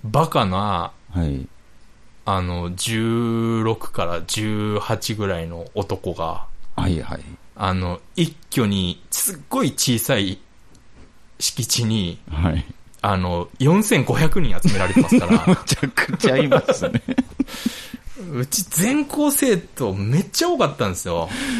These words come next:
Speaker 2: むちゃくちゃ多いっすね。
Speaker 1: で、敷地めっちゃ狭いですからね。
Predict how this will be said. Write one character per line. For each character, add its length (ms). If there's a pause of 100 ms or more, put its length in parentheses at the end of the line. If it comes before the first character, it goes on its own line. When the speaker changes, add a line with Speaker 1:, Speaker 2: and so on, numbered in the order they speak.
(160)
Speaker 2:
む 240
ち 160
ゃ 80
く 160
ち 140
ゃ 60
多 220
い 60
っ 20
す 180
ね。 540 (540)
Speaker 1:
で、 180
敷 360
地 140
め 140
っ 80
ち 80
ゃ 40
狭 240
い 20
で 60
す 100
か 80
ら 140
ね。 80